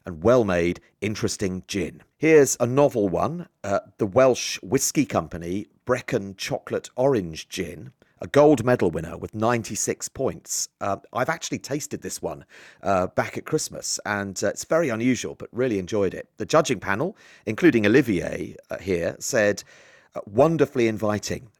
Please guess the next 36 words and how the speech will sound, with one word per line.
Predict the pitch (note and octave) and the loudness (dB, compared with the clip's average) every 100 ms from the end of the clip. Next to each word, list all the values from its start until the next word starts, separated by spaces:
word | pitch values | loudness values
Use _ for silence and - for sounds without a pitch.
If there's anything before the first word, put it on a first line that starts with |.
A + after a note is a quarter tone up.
| - | 0
drawing | C3+ D3+ B2+ | 6 8 6
us | A2+ C3 | 2 4
in | G#2 F2 | 4 2
with | E2+ | 0
aromas | G2 G#2 A2+ G#2 F#2 | 2 4 4 4 -2
of | F2 A2+ | -2 2
rich | B2+ - | 2 0
cocoa, | - B2 A#2 F#2 D#2+ D2 - - | -2 0 0 -2 -6 -6 -12 -8
ripe | G#2 A#2 A2+ | -2 0 2
orange | G#2+ G2 F#2+ F#2+ | 4 4 2 -4
and | F2+ | -6
silky | D#2+ - G#2+ - | -4 0 0 0
milk | F#2 F#2 - | 0 2 0
chocolate. | - F#2 - E2 - - _ - - | 0 -2 -2 -12 -12 -20 _ -20 0
Hints | D3 - | 0 0
of | C3 | -4
ginger | - B2 A#2 A#2+ B2 | 2 2 2 2 2
and | G#2 F#2+ | 0 -4
vanilla | G2+ A#2 G2 | 0 2 2
spice | - G2+ G#2+ - | 0 -2 -2 -4
come | G#2 F#2 | -8 -6
through | - F#2+ | 0 0
on | |
the | E2+ | 0
palate. | - G#2 C3+ - - - - _ - | -8 -4 -4 -4 -10 -16 -20 _ -10
A | F#2+ | -6
masterful | G#2+ D3+ D#3+ - - E2 | 2 2 2 -2 -4 -6
creation, | - - F2+ F2+ F2 - C#2+ - | -6 0 2 2 -2 -10 -14 -10
complex | - D#3 C#3+ D3+ - - | -4 -4 -4 -6 -6 -8
and | F2+ | -8
concentrated, | - C3 - A2+ A#2 A2 - G#2 - - _ | -8 -8 -8 -4 -2 0 -2 -6 -8 -20 _
with | - F#2 | -4 -4
superb | - - F#2+ - C3+ C3+ A#2+ F2+ | -4 -10 -10 -8 0 2 2 0
definition | - G2+ A2 G#2 - G2 | -4 -4 -4 -6 -6 -8
of | |
flavour." | - A2 G#2+ F2 - | -6 0 0 0 -4